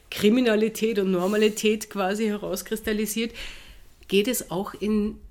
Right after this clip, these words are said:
der Befreiung in gewissermaßen um eine Identitätssuche, aber um eine viel alltäglichere, nämlich die eines jungen Mädchens, einer jungen Frau in einer, wie wir sie natürlich viele kennen, patriarchal strukturierten Welt.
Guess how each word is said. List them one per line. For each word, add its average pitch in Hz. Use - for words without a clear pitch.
der 190
Befreiung 202
in 170
gewissermaßen 170
um 170
eine 170
Identitätssuche, 190
aber 190
um 196
eine 190
viel 220
alltäglichere, 190
nämlich 202
die 247
eines 190
jungen 208
Mädchens, 226
einer 185
jungen 190
Frau 165
in 185
einer, 208
wie 180
wir 190
sie 196
natürlich 190
viele 180
kennen, 180
patriarchal 175
strukturierten 175
Welt. 143